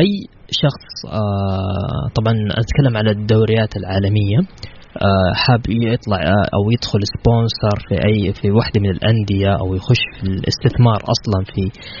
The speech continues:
في ال-، في الدوري الإنجليزي، آه، في الدوري الأسباني، يعني يت-، يعتبر إنه،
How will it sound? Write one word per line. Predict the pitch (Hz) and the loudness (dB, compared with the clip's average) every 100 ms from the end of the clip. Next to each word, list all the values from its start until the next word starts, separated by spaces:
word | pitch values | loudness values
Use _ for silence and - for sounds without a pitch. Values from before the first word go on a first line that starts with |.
| - - | -18 -6
في | - | 0
ال-، | 95 90 92 95 92 | 0 2 2 2 2
في | 120 | 2
الدوري | 110 107 | 2 2
الإنجليزي، | 98 92 92 135 156 135 131 127 123 113 | 0 -2 2 4 4 0 0 0 0 0
آه، | 98 98 | 0 -2
في | - | -4
الدوري | 101 101 | -2 -2
الأسباني، | 92 - - - 165 143 160 - - - - - - 131 123 | -2 -4 -2 2 2 2 -2 -4 -10 -16 -16 -4 -2 0 0
يعني | 185 - | 2 0
يت-، | 202 - - 202 | -2 -2 0 0
يعتبر | 156 233 196 139 135 | 0 0 2 0 0
إنه، | 131 | 0